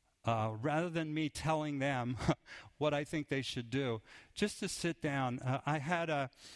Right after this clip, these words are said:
uh, I spent a lot of hours with a Korean fella, um, uh, from, um, yeah, he was con-, uh, Korean. His family moved to Los Angeles, and somehow he ended up here.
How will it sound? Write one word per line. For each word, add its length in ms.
uh, 160
I 80
spent 320
a 60
lot 340
of 140
hours 440
with 200
a 80
Korean 680
fella, 480
um, 560
uh, 120
from, 460
um, 260
yeah, 120
he 140
was 160
con-, 380
uh, 220
Korean. 560
His 240
family 380
moved 300
to 80
Los 300
Angeles, 600
and 120
somehow 500
he 120
ended 240
up 160
here. 380